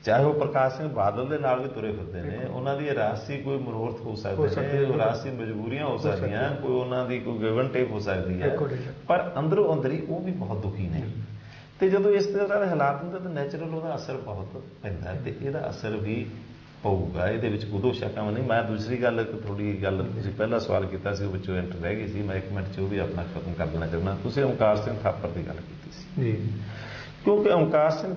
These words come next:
Speaker 1: ਥਾਪਰ ਪਹਿਲਾਂ ਤਾਂ ਸਿੱਖ ਹੀ ਹੈ ਨਹੀਂ ਗਾ।
Speaker 2: ਆਹੋ, ਪਿਛਲੀ ਵਾਰ ਵੀ ਆਇਆ ਸੀ ਕਿ ਇਹਨੇ,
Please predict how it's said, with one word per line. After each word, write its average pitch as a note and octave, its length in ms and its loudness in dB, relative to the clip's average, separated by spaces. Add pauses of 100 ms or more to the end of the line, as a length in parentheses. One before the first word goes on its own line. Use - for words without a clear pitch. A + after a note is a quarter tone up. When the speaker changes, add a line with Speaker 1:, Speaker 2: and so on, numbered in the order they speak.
Speaker 1:
ਥਾਪਰ B2+ 400 2
ਪਹਿਲਾਂ C#3 340 0
ਤਾਂ C3+ 140 -2
ਸਿੱਖ G#2 220 -6 (100)
ਹੀ A2 120 -2
ਹੈ G#2+ 60 0
ਨਹੀਂ G#2 180 -2
ਗਾ। G#2 80 -2 (1200)
Speaker 2:
ਆਹੋ, F#3 240 6
ਪਿਛਲੀ G#3+ 300 4
ਵਾਰ G#3+ 220 4
ਵੀ G#3 160 0
ਆਇਆ G3 220 6
ਸੀ F#3 140 2
ਕਿ F#3+ 120 2
ਇਹਨੇ, F#3+ 220 0